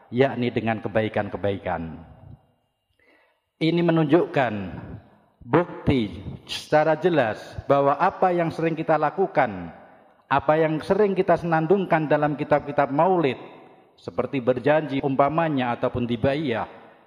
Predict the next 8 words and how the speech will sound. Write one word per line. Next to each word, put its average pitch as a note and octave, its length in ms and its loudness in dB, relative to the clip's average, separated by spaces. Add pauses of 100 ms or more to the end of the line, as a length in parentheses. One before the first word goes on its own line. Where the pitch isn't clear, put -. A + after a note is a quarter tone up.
(220)
yang C#3+ 240 2
berisikan D3 560 -2
keterangan-keterangan D3 1200 0
tentang C3+ 320 -2
perang-perangnya D#3+ 800 -2
beliau A2 480 -2 (480)
yang B2+ 320 0
mulia, C#3 480 -2